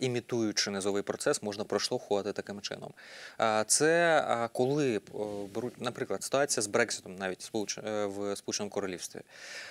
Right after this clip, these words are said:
Це розписка в недієздатності еліти прийняти, е, виважене і, е, знакове для суспільства рішення. Коли еліта з-, е, не може його прийняти, вона знімає з себе відповідальність, вона перекладає відповідальність на суспільство і каже:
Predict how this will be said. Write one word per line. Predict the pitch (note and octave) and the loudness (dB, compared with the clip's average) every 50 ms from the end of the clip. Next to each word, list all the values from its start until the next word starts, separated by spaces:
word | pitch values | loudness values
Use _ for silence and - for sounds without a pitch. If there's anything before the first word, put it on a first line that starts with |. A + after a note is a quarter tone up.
| - - - - _ _ _ _ _ _ _ _ _ _ _ _ _ _ - | -16 -18 -20 -20 _ _ _ _ _ _ _ _ _ _ _ _ _ _ 0
Це | - - - C#3 C#3 C3+ | 4 6 8 10 8 8
розписка | - - B2 B2 - - - F3+ G#3+ G#3 - - - C#3 B2 A2+ A2 | 8 6 4 2 2 4 6 6 8 8 6 6 4 0 2 2 0
в | G2 G2 G#2+ A2+ A2 - | 0 0 -4 -6 -4 -2
недієздатності | B2 C3+ C3+ A2+ G#2 A#2 A2+ G#2+ G2+ - B2 A2 - - G2+ - - - A#2 G#2+ - | 0 2 2 2 2 0 0 0 2 4 2 2 2 0 -4 -4 -2 -2 -2 0 0
еліти | A2+ A2+ A2+ A#2 A2+ - F#3+ A#3 A#3+ _ _ _ _ _ _ _ _ _ _ _ _ _ | 0 0 0 0 2 2 2 2 2 _ _ _ _ _ _ _ _ _ _ _ _ _
прийняти, | - C3+ B2 A#2 A2+ A2 A2+ B2+ C3+ - - G3+ A3+ A#3+ A3 - _ - - | 2 4 6 6 4 2 0 -2 -2 2 4 4 4 2 0 -10 _ -4 -2
е, | A#2 A#2 A#2+ A2+ | 0 0 2 2
виважене | G2+ A2 A#2+ A2+ G2 A2 A#2 - D3 D#3 E3+ F#3 G#3 A#3 A#3 G#3+ F#3+ - | 4 4 4 4 4 4 2 4 2 2 2 0 0 0 -2 -6 -10 -6
і, | - C3 C3+ C3+ C3+ C3+ C3+ C3 B2+ B2 A#2+ A#2+ A#2+ A#2 - - - - | -4 -2 -2 0 0 2 2 2 4 4 4 4 4 2 2 0 -2 -2
е, | A2+ A2+ A2 G#2+ G#2+ | -2 0 2 4 4
знакове | - A#2+ A#2 A2 A2 - - C3+ E3 G3+ G3+ F#3+ _ - | 4 4 4 2 0 0 -2 -2 -2 -2 -4 -6 _ -8
для | A#2 G#2 A2 A2+ | -2 0 0 0
суспільства | - - G#2 - - D3+ - - - A#2+ | 0 -2 -6 -2 0 0 0 0 -2 -2
рішення. | A2 G2 - - - A2 - - _ _ _ _ _ _ _ - | 0 0 -2 -2 -4 -8 -12 -14 _ _ _ _ _ _ _ 0
Коли | - B2+ D#3+ F#3 - - | 4 6 6 6 6 4
еліта | C3 C#3+ D3+ D#3 - - A2 | 4 4 4 4 2 4 4
з-, | - - G#2+ - - | 4 4 2 -2 -8
е, | A2+ A2 G#2+ A2 A2 G#2+ A2 | -8 -6 -4 -2 -2 -2 -2
не | A#2+ C3+ | -2 0
може | C3+ B2+ G#2+ - G#2+ | 0 0 0 0 0
його | G2+ G#2 A2 | 0 -2 0
прийняти, | - - G3+ A3+ B3+ C4+ - - C#4 C#4 - - - _ - | 2 4 2 4 2 -2 -4 -4 -6 -6 -8 -16 -18 _ -2
вона | B2+ C#3+ D3 | 2 4 4
знімає | A#2+ A#2 B2 C#3 C3+ A2+ G2 | 4 4 2 2 0 2 2
з | G2 | 2
себе | - A2+ G#2 G#2 | 2 2 0 -2
відповідальність, | G#2 - - C#3+ D3 F#3+ A#3 G#3 - | -2 0 2 2 4 4 2 0 0
вона | B2 C#3+ | 0 0
перекладає | D#3 - A#2+ - A2+ A2 B2 C#3+ | 0 0 0 0 0 2 4 4
відповідальність | C#3 A#2 - - A#2+ A2 - | 2 2 2 0 0 0 -2
на | - | -4
суспільство | - - - - - - - - B2 | -4 -6 -6 -8 -8 -8 -6 -4 -2
і | A#2 | 2
каже: | - D3 B2+ A#2+ | 2 2 2 2